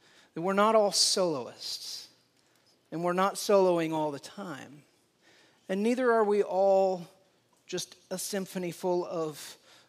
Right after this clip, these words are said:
bass, you know, that the Lord brings things together, and he does this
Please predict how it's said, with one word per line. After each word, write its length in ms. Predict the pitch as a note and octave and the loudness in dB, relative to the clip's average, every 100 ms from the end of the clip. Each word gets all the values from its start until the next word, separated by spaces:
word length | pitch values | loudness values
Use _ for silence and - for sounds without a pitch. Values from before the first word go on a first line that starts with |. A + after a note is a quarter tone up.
| _ | _
bass, 640 | E3 E3 A#2+ - - - - _ _ - | -4 -4 -4 -12 -14 -16 -20 _ _ -18
you 100 | D3+ | -12
know, 280 | D#3 F#3+ F#3+ | -8 -8 -8
that 160 | D#3+ | -8
the 60 | E3 | -6
Lord 440 | E3 G3+ G#3 E3+ | 0 2 2 0
brings 400 | E3+ F#3+ G3 F#3+ | -6 -6 -4 -6
things 260 | - F#3 - | -6 -8 -8
together, 400 | F#3 A3+ B3+ G3+ | -2 0 2 0
and 160 | G3 | -2
he 80 | G3 | -2
does 320 | F3+ G#3+ G#3 | 2 4 4
this 240 | F#3 G3 | 0 -2